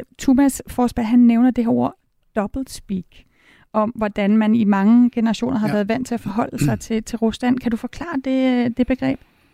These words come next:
Speaker 2: Øhm, jeg, bare en anekdote nærmest.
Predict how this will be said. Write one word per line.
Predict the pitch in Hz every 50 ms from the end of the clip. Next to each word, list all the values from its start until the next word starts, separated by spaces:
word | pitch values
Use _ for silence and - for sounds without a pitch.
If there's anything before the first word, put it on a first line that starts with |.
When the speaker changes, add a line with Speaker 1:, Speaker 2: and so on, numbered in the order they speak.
| _ _ _ - - _ _ _ - 170
Speaker 2:
Øhm, | 156 147 139 135 127 123 120 107 113 131 - - _ _ _ _ - - 139 139 - - - - - - -
jeg, | - 139 131 - - - - - - - - - - - - _ _
bare | - 175 180 151 - 175 -
en | 180 156 165 156 131 143 202
anekdote | 151 135 151 123 - 156 147 208 233 240 202
nærmest. | 165 139 131 143 156 - -